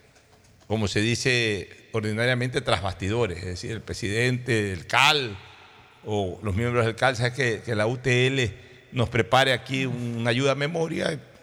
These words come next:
la recibimos y simple y llanamente la analizamos, pero la analizamos como CAL, sin participación directa dentro del proceso de la U T L. El problema es que para este juicio político al presidente de la República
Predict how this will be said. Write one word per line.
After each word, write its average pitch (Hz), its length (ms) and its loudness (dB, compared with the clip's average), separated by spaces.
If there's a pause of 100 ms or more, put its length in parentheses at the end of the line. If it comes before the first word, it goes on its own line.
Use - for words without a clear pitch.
la 123 160 4
recibimos 135 720 -4
y 113 280 -2
simple 120 320 -2
y - 20 4
llanamente 131 380 0
la 131 80 4
analizamos, 117 680 -2 (320)
pero 113 280 2
la 113 140 0
analizamos 113 540 0
como 135 260 -8
CAL, 151 320 2 (460)
sin 170 320 -2
participación 139 800 -2
directa 143 480 2
dentro 147 320 -2
del 120 80 -2
proceso 131 400 -4
de 123 80 2
la 107 80 -2
U 101 60 -6
T 95 220 -6
L. 67 120 -14 (720)
El 123 80 2
problema 165 460 4
es 175 120 2
que 156 120 -2
para 139 260 -2
este 147 220 -2
juicio 147 300 -2
político 123 600 -6 (100)
al 101 140 -4
presidente 110 380 -4
de 131 60 0
la 127 80 0
República 117 580 -4